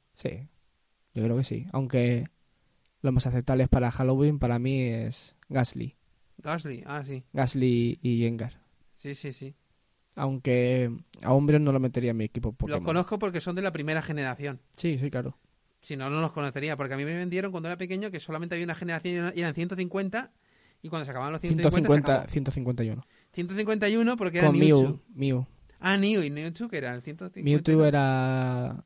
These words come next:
Speaker 1: creo que era después. Creo que Mewtwo no estaba en la primera.
Speaker 2: Porque Mewtwo creo que es un mu-, mutante o un
Speaker 1: Sí.
Speaker 2: clon, ¿verdad? O sea,
Speaker 1: Sí,
Speaker 2: que ni siquiera
Speaker 1: es,
Speaker 2: es un Pokémon como tal, sino que es algo
Speaker 1: es, es la segunda parte de Mew, por eso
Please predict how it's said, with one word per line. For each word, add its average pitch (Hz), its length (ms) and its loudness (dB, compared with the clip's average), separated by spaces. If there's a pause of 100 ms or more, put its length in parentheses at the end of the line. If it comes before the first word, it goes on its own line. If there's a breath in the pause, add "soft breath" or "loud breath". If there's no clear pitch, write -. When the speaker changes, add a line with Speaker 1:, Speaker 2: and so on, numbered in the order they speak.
(100)
Speaker 1:
creo 131 160 -2
que 135 80 0
era 131 120 0
después. 117 440 -4 (260)
Creo 143 140 -2
que 147 100 4
Mewtwo 143 260 2
no 139 60 0
estaba 120 300 -4
en 120 60 -4
la 120 80 -6
primera. 117 400 -8
Speaker 2:
Porque 156 180 0
Mewtwo 190 360 4
creo 196 180 6
que 185 80 0
es 185 100 2
un 185 60 6 (100)
mu-, 139 220 2
mutante 151 760 2
o 143 80 6
un 139 60 6
Speaker 1:
Sí. 120 60 4
Speaker 2:
clon, 135 240 0
¿verdad? 127 280 -6
O - 20 -10
sea, - 200 2
Speaker 1:
Sí, 135 60 8
Speaker 2:
que 131 40 6
ni - 0 - (100)
siquiera 135 140 4
Speaker 1:
es, 165 60 0
Speaker 2:
es - 0 -
un 180 80 2
Pokémon 160 280 -2
como 139 160 -6
tal, 151 140 -4
sino 139 200 -8
que 139 60 -10
es 143 100 -12
algo 147 320 -4
Speaker 1:
es, 147 180 0
es 143 140 2
la 143 100 4
segunda 131 360 0
parte 127 280 -2
de 120 140 0
Mew, 120 200 -2
por 123 140 0
eso 123 400 -2